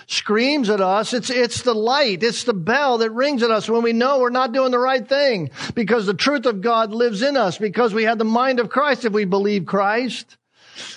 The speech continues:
We go to the scriptures. We see what God requires. And when we don't do that, our conscience goes, "Ding, ding, ding, ding, ding. You're not doing it."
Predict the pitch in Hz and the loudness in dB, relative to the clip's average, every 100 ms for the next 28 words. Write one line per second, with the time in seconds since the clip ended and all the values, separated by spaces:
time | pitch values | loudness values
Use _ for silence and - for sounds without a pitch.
0 | - - 220 220 240 269 254 247 - 302 | -20 -4 -2 0 0 0 0 -2 0 -2
1 | 214 247 185 220 - 294 262 240 247 254 | 0 -2 0 0 0 0 0 0 0 0
2 | 240 220 254 294 277 240 185 226 226 233 | -2 -2 0 2 2 2 0 0 0 0
3 | 233 214 262 214 277 311 254 240 240 - | 0 0 0 0 0 2 2 2 0 0
4 | 269 220 196 240 214 175 440 403 403 392 | 0 0 0 0 0 -2 -2 0 0 0
5 | 403 415 415 415 370 214 196 202 196 320 | 0 0 0 -2 0 0 0 0 0 0
6 | 359 269 302 302 | 0 2 0 -2